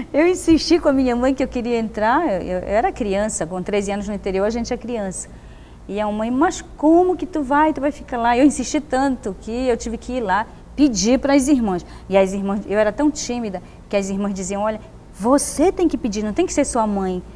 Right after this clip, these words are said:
E olha a falta de coragem para dizer que eu queria, até que eu consegui <laughs> dizer, "Eu quero."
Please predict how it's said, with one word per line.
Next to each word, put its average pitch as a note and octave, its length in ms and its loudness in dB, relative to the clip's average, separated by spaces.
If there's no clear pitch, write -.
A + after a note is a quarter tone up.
E G3 140 2
olha C#4 440 6
a G#3 160 0
falta A#3+ 340 0
de A3 140 -6
coragem G3 800 2
para G3 120 2
dizer F#3 280 0
que - 180 -4
eu A#3+ 100 4
queria, F#3+ 540 -4
até A3+ 240 -2
que A#3 140 -2
eu A3 120 -2
consegui B3 520 4
<laughs> D#4+ 120 6
dizer, F#3+ 560 -2
"Eu A#3+ 180 10
quero." F#3+ 560 6